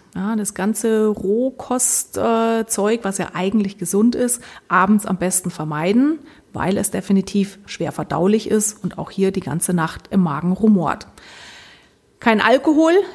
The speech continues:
empfehlen die Schlafforscher. Der Grund, in dem Moment, wo unser Körper Alkohol abbaut, stört es den Schlaf. Und ein Sondertipp von Schlafexperte Jürgen Zuley von der Universität Regensburg:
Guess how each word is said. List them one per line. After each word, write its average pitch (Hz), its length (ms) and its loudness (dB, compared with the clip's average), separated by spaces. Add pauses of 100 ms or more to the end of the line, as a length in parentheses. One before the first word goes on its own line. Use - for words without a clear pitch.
empfehlen 285 420 0
die 294 80 2
Schlafforscher. 277 840 0 (440)
Der 156 140 -4
Grund, 277 520 0 (640)
in 190 120 -2
dem 202 180 2
Moment, 233 380 2
wo 185 60 0
unser 180 180 0
Körper 180 440 -6
Alkohol 175 520 -4
abbaut, 202 800 -4 (320)
stört - 340 -6
es 175 140 -10
den 143 160 -8
Schlaf. - 560 -2 (560)
Und 349 400 2
ein 180 120 2
Sondertipp 285 640 2
von 196 140 -2
Schlafexperte 196 960 -2
Jürgen 175 340 -2
Zuley 247 460 2
von 196 160 0
der 185 100 0
Universität 165 760 -4
Regensburg: 247 800 0